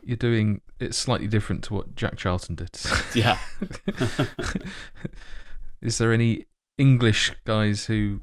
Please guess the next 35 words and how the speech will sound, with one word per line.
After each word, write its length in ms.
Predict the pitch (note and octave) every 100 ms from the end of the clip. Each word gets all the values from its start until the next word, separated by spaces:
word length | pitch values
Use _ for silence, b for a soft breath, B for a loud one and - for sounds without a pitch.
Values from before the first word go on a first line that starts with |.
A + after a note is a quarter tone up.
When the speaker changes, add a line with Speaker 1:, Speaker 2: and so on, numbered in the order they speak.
| -
Speaker 1:
may 480 | A2+ A2 A2 G#2 - _ -
share 520 | - - A2 G#2 G#2
some 380 | - - G#2 G#2+ - -
French 480 | - - A2 - -
nationality 600 | G#2+ - A2 G#2+ G#2+ A2+
somewhere 460 | - A2+ A2+ A2+
along 300 | A2+ A2+ A#2
the, 200 | G#2+ G#2+
the 160 | - A2+
bloodline 600 | - A#2 - A2 C3 C3+ - -
<laughs> 200 | - -
that 100 | -
you 120 | C3
can 180 | A#2+ C#3
draft 420 | - B2 A#2 -
in? 240 | C3+ C#3 C#3 -
Speaker 2:
Well, 100 | C3+
it's 100 | C#3
actually 240 | D#3+ F3+
funny 200 | - G3
you 60 | E3
Speaker 1:
Or 20 |
Speaker 2:
mention 300 | D3+ F2+ -
it, 40 |
Speaker 1:
Irish 340 | A2+ C3 B2 G#2+
Speaker 2:
um, 60 |
Speaker 1:
blood? 300 | A2 A#2+ A#2+ - -
Speaker 2:
it's 160 | A#2+
funny 220 | - F#3+
you 80 | E3+
mention 300 | D3+ D#3 C3+
it 140 | G#2 -
because 580 | G2 A2 G#2 G2 - _ _ _ _
in 160 | B2 A2+
re-, 180 | B2